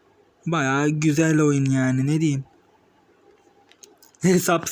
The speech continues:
sil, aç, sil, aç. Böyle devam ediyordu. Ama bu sefer hesap açmadan, yani hesap açtım ama çıkmadan, yani silmeden oynuyorum arkadaşlar.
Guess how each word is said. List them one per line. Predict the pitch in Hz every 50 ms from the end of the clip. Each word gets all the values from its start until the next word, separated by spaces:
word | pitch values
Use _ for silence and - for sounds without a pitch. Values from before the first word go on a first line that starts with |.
| - - - -
sil, | - 180 175 156 156 156 165 170 - _ _ _ _ _ _ _ _
aç, | - 160 156 151 151 - - - - -
sil, | - 180 170 147 143 - - -
aç. | 170 165 165 165 - - - - - _ _ _ _ _ _ _ _ _ _ _ _ _ _ _ _ _ _ _ _ _ _ _ _ _ _ _ _ _ _ _ _ _ -
Böyle | - 175 170 175 180 180 160 156 151 143
devam | 156 156 165 165 165 160
ediyordu. | 151 135 139 135 135 135 143 156 175 - -
Ama | - 160 165 165 170 175 180 170 160
bu | 170 165
sefer | 165 - 175 160 160 165 170 170 170 - - _
hesap | - - 156 156 - 180 165 - - -
açmadan, | 180 180 180 - - - - - - _ _ _ _ - 170 156 147 147 139 147 147
yani | 147 143 143 139 139 139 143
hesap | 139 135 123 147 143 - - - 165
açtım | 156 151 - - - - 180
ama | 190 185 180 196 208 220 214 - - - - - _ _ _ _ _ _ _ _ _ _
çıkmadan, | - - - 208 208 208 196 180 156 143 156 160 185 196
yani | 185 165 151 151 147 143
silmeden | - - 196 190 190 175 170 151 139 165 170 190 196 208 - _ _ _ _ - _ -
oynuyorum | 180 175 175 175 175 175 175 165 156 151
arkadaşlar. | 147 143 139 139 147 139 143 143 139 - 160 170 180 190